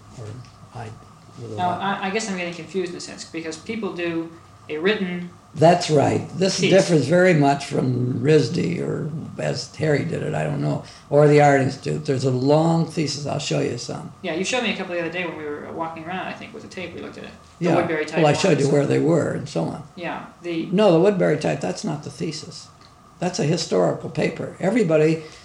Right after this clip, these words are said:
Speaker 1: in order to get your master's at the Institute of Design for the past seven years at least,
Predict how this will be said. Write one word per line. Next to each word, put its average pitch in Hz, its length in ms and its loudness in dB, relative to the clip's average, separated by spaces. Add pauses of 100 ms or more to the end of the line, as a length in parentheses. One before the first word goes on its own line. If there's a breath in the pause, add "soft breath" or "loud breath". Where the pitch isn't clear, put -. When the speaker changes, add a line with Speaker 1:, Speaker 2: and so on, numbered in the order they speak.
(240 loud breath)
Speaker 1:
in 175 100 4
order 240 320 8
to 170 140 -4
get 202 220 8
your 175 100 6
master's 170 600 4
at 131 80 -6
the 151 120 2
Institute 156 440 2
of 135 80 4
Design 127 540 0
for - 160 -4
the - 80 -4
past 151 560 0 (840)
seven 160 500 4
years 127 400 2
at 113 80 -8
least, - 480 -8